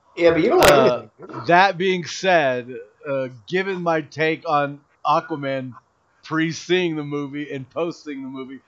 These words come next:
Speaker 2: I suspect this movie will be quite enjoyable.
Speaker 1: I know, but you're, see, that's the thing I've noticed with you, though, 'cause it's like you're, I'm not gonna say you're always wrong, but you're always wrong.
Speaker 2: No, I'm
Speaker 1: And
Speaker 2: not always wrong.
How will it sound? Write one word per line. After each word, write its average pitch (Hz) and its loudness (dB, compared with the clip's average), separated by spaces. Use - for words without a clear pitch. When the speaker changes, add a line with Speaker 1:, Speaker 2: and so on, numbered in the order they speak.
Speaker 2:
I 254 4
suspect 180 -2
this 143 -6
movie 151 -2
will 143 -6
be 135 -10
quite 156 0
enjoyable. 110 -16
Speaker 1:
I 208 8
know, 415 10
but 233 -4
you're, 403 4
see, 339 -6
that's 339 2
the 285 -4
thing 233 6
I've 175 6
noticed 180 4
with 143 -4
you, 139 -2
though, 135 4
'cause 147 -4
it's 156 -4
like 175 0
you're, 330 4
I'm 320 8
not 403 10
gonna 214 8
say 180 6
you're 135 4
always 139 6
wrong, 101 -2
but 247 8
you're 269 8
always 294 10
wrong. 98 -6
Speaker 2:
No, 139 -10
I'm 202 -2
Speaker 1:
And 214 8
Speaker 2:
not 208 4
always 143 -2
wrong. 131 -4